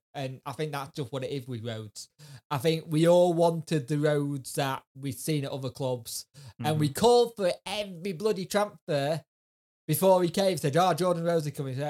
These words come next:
Speaker 1: And then when it actually did happen, I don't think anyone believed it.
Speaker 2: Mm.
Speaker 1: I think it's one of those players that it just didn't work. And yeah, whenever he'd gone other places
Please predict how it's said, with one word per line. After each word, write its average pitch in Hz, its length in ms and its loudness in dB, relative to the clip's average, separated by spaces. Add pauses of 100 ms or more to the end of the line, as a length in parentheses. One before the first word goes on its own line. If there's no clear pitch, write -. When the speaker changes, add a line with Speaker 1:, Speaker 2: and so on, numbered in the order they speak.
(140)
Speaker 1:
And 151 140 -4
then 165 100 2
when 175 140 0
it 170 120 -6
actually 220 360 -6
did 214 180 2
happen, 165 240 -2
I - 40 0
don't 175 160 -2
think 165 140 -4
anyone 156 300 0
believed 156 460 -4
it. 95 180 -12 (640)
Speaker 2:
Mm. 113 160 -6
Speaker 1:
I 175 80 -2
think 208 260 -2
it's 202 160 -2
one 208 120 4
of 208 60 -2
those 196 300 2
players 185 280 0
that 156 260 -2
it 175 160 -6
just 156 260 -6
didn't 175 260 2
work. 170 380 -2
And 170 240 -4 (160)
yeah, 214 280 0
whenever 196 460 0
he'd 196 240 -6
gone 190 180 4
other 180 180 -6
places 185 520 -4